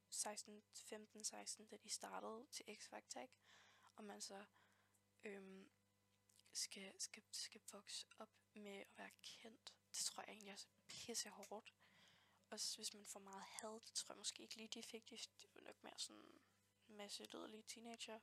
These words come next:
som kunne lide dem. Øh, I don't know. Øh, <laughs> jeg var s-, jeg <laughs> skal være helt ærlig at sige, jeg var faktisk til en koncert med dem på et tidspunkt. Øhm,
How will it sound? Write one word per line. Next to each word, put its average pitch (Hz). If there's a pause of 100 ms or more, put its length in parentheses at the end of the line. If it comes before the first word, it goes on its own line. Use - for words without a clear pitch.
som 214
kunne 226
lide -
dem. 113 (760)
Øh, 185 (1040)
I 214
don't 214
know. 214 (340)
Øh, 208 (220)
<laughs> -
jeg 226
var 220
s-, -
jeg 226 (240)
<laughs> 240
skal -
være 208
helt 220
ærlig 214
at 220
sige, 220
jeg 214
var 214
faktisk 214
til -
en 208
koncert 214
med 226
dem 220
på 240
et -
tidspunkt. - (720)
Øhm, 220